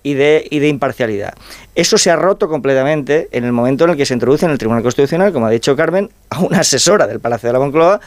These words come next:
y a un miembro del Gobierno. Y podríamos extendernos en el currículum del resto de lo, de los magistrados del bloque progresista, pero entiendo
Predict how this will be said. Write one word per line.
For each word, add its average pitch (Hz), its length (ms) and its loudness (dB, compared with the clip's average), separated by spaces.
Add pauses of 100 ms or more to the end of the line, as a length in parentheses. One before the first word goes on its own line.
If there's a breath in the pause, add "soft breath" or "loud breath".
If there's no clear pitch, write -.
(320 loud breath)
y 143 120 0
a 143 120 2
un 165 120 -2
miembro 156 260 0
del 151 80 4
Gobierno. 156 460 2 (180 soft breath)
Y 135 120 -10
podríamos 160 720 0
extendernos 147 680 -2
en 143 60 -2
el 135 60 -2
currículum 135 400 0
del 131 140 2
resto 127 300 0
de 123 60 2
lo, 127 100 0
de 127 160 -2
los 123 160 0
magistrados 123 360 -2
del 120 120 -4
bloque 127 180 0
progresista, 139 480 0
pero 113 160 -4
entiendo 120 320 -2